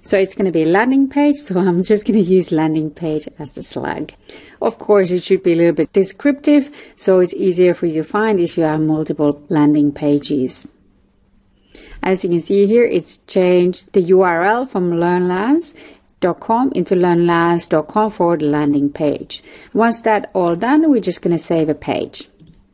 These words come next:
Once we go into the U R L, you can see that they've actually picked up the ClickFunnels landing page we've been building up. So everything you need is on here, and it's all set up and working and live. So now you can start driving traffic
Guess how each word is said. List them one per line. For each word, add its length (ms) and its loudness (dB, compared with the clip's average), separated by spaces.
Once 220 0
we 100 2
go 200 0
into 180 0
the 100 4
U 320 2
R 380 -4
L, 320 -2
you 100 0
can 160 2
see 240 2
that 80 -4
they've 380 0
actually 400 -2
picked 340 -4
up 200 -4
the 100 -4
ClickFunnels 720 -4
landing 320 2
page 320 0
we've 200 0
been 180 2
building 380 2
up. 240 -2
So 140 0
everything 320 2
you 180 2
need 380 4
is 460 2
on 300 -2
here, 500 2
and 160 0
it's 160 -4
all 220 2
set 240 -2
up 260 -4
and 240 -2
working 540 0
and 220 -4
live. 480 0
So 180 0
now 180 2
you 140 2
can 200 -2
start 360 -4
driving 440 0
traffic 600 -6